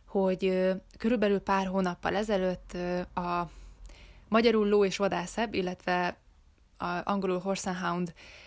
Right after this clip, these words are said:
nevű napilapnak, ö, olvasgattam a cikkjeit, és egy nagyon-nagyon régi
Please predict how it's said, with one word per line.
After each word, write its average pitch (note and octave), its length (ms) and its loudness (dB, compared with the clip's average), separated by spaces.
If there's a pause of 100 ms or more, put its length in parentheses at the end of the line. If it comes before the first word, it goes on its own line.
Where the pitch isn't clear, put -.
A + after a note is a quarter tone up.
nevű F#3 380 0
napilapnak, F3+ 800 -2
ö, F3 240 -2
olvasgattam F#3+ 540 -2
a - 60 -6
cikkjeit, C#4 580 -4
és G3+ 200 -2
egy F#3 120 -4
nagyon-nagyon G3 800 0
régi F3+ 600 -4